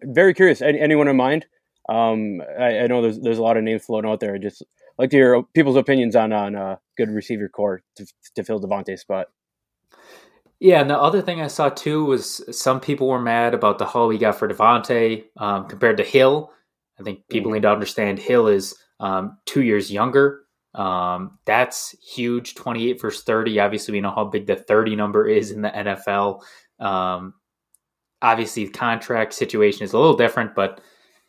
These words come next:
Speaker 2: speed kills, man, in the N F L, and people love to fall in love with it. So that's
Speaker 1: He's
Speaker 2: something to keep in
Speaker 1: yeah,
Speaker 2: mind.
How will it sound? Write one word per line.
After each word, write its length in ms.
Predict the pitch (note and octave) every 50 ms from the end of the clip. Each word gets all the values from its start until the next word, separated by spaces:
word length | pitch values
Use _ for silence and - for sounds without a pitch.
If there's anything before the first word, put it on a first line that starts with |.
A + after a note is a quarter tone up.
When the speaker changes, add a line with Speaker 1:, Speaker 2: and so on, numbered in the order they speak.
| _ _ _
Speaker 2:
speed 440 | - - - - E3 F#3 F#3 - -
kills, 500 | - F3+ G3 F#3 E3+ C3 A2+ - - -
man, 240 | A2+ A2+ A#2+ A#2+ A#2
in 100 | A2 G#2+
the 60 | A2
N 80 | A2+ B2
F 160 | A#2 - -
L, 140 | B2+ A#2 A2+
and 100 | G#2+ G2
people 240 | - A#2+ - A#2 A2+
love 160 | A2+ A2 G#2+
to 60 | G#2
fall 220 | - - A2 G#2+ G#2
in 100 | G#2 G#2
love 180 | G#2 G2+ -
with 160 | - F#2+ - G2+
it. 160 | F#2+ F#2+ -
So 160 | - - G2
that's 260 | G#2 A2+ C3 B2+ A2+
Speaker 1:
He's 40 | A2
Speaker 2:
something 280 | B2+ B2 A#2+ - G#2+ A2
to 60 | G2
keep 240 | - - A#2 G2+ A2+
in 60 | G#2+
Speaker 1:
yeah, 60 | G#2+
Speaker 2:
mind. 160 | G#2+ - -